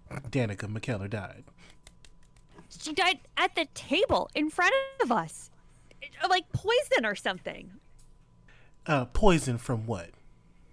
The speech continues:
Speaker 2: I don't know. Weird food we were eating. I mean, she was the only one that didn't eat the oysters, so obviously it wasn't the oysters. But
Speaker 1: Hmm.
Speaker 2: she, like, foamed at the mouth, and that's not normal unless she, like, ingested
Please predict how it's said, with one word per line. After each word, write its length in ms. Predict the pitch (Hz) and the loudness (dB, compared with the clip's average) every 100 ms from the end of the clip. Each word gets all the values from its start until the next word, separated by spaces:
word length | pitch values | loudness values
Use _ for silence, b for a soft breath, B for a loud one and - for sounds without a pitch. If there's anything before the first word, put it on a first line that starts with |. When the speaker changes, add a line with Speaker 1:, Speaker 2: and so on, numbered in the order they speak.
| - - | -8 -4
Speaker 2:
I 40 | |
don't 100 | 440 | 0
know. 300 | 311 392 427 349 - - - | 2 2 0 -6 -20 -20 -16
Weird 320 | 233 311 294 | -8 -8 -8
food 480 | - - 226 233 254 | -12 -8 -6 -6 -4
we 120 | 339 | -2
were 100 | 349 349 | 0 0
eating. 380 | 349 370 392 415 - _ _ _ _ _ _ _ _ _ - | 0 0 0 -4 -14 _ _ _ _ _ _ _ _ _ -6
I 60 | |
mean, 240 | 294 294 277 - - | -4 -2 -4 -10 -16
she 140 | - 269 | -12 -10
was 80 | |
the 100 | 262 | -6
only 200 | 254 247 285 | -6 -4 -2
one 80 | |
that 240 | 277 233 - | -2 -4 -4
didn't 280 | 226 247 - | -2 -2 -4
eat 180 | 233 233 | -10 -10
the 140 | 226 | -8
oysters, 800 | 165 226 269 - - 180 196 247 | -4 -4 -4 -8 -4 -2 -2 -4
so 140 | - 226 | -4 -2
obviously 420 | 208 226 233 233 | 0 -2 -6 -6
it 60 | 220 | -4
wasn't 240 | 220 220 | -4 -4
the 120 | 196 - | -8 -6
oysters. 680 | 208 220 190 180 185 220 - _ _ _ _ - | -6 -6 -6 -4 -6 -8 -16 _ _ _ _ 0
But 240 | 240 226 | 2 2
Speaker 1:
Hmm. 120 | 123 104 | 0 -8
Speaker 2:
she, 260 | - 285 | -8 -2
like, 220 | 277 233 - - | -2 -2 -10 -12
foamed 340 | 294 277 359 339 | -4 -2 0 -2
at 120 | - | -4
the 100 | 262 | -4
mouth, 440 | 233 196 233 214 - - | -2 2 2 0 -8 -12
and 160 | 220 | -6
that's 240 | 214 247 302 | -4 -4 -4
not 160 | 240 | -4
normal 680 | 196 190 233 240 202 214 - | -4 -4 0 2 4 2 -2
unless 280 | 214 208 226 | -4 -4 -4
she, 80 | 233 | -4
like, 240 | 214 - - _ | -6 -8 -20 _
ingested 920 | 233 202 180 - 180 175 - - 202 | -8 -8 -10 -4 -4 -4 -12 -18 -16